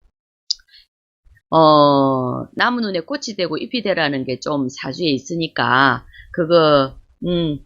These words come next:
유튜브 하는 게 엄청 잘해요. 그러고 회사는,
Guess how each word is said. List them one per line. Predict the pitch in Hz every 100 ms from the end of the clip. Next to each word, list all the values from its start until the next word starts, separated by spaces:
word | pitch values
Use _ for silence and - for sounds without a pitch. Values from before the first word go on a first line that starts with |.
| -
유튜브 | 175 - 269 233
하는 | 202 208 202
게 | 196 214 220 _
엄청 | - 226 226 190
잘해요. | - 127 127 131 -
그러고 | 156 151 139 196 180 - _ _
회사는, | 196 190 - 170 135